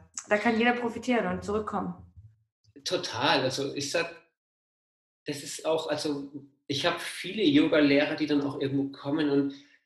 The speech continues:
Speaker 2: wenn, wenn man fragt, was ist deine, was ist dein Wunsch? Was ist deine Intention vielleicht für den Kurs? Was ist so, was möchtest du gerne mitnehmen? Deine Erwartung auch.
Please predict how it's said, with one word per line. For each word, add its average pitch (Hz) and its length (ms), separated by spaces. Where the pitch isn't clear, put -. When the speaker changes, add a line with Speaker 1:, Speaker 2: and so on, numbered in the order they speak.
Speaker 2:
wenn, 143 440
wenn 151 260
man 143 160
fragt, 196 400
was 180 120
ist - 200
deine, 160 440
was 170 160
ist - 180
dein 127 220
Wunsch? 123 580
Was 135 140
ist - 140
deine 127 320
Intention 147 880
vielleicht 107 400
für - 140
den 113 240
Kurs? 107 420
Was 139 160
ist - 100
so, 143 220
was 151 200
möchtest - 340
du 143 60
gerne 135 200
mitnehmen? 123 540
Deine 120 180
Erwartung 113 640
auch. - 280